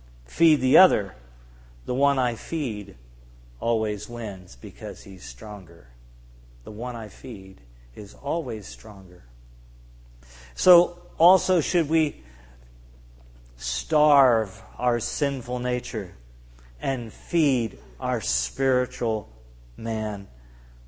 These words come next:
our spiritual person, if we are to overcome in this life. First, let us consider in this, this message, first off, the believer's struggle. And I'm going to start reading from chapter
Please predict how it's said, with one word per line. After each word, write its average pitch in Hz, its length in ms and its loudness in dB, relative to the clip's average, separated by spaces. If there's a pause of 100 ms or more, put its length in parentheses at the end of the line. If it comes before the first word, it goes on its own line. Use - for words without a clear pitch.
(380)
our 104 100 -6
spiritual 120 640 -2
person, 107 640 -2 (480)
if 120 440 -4 (180)
we 117 140 -2
are 107 80 0
to 110 140 -14
overcome 107 680 -6 (300)
in 110 180 -8
this 104 240 -8
life. 98 240 -4
First, 175 380 2
let 160 160 6
us 139 120 -2
consider 135 600 0 (300)
in 131 220 2
this, - 520 -4 (100)
this 127 280 -8
message, 127 520 0 (180)
first 151 340 2
off, 117 260 2
the 127 140 0
believer's 127 760 0 (180)
struggle. 117 760 4 (800)
And 123 140 -4
I'm 127 120 -4
going 139 180 0
to 123 60 -4
start 143 260 2
reading 135 420 -4
from 120 220 -12
chapter 131 680 0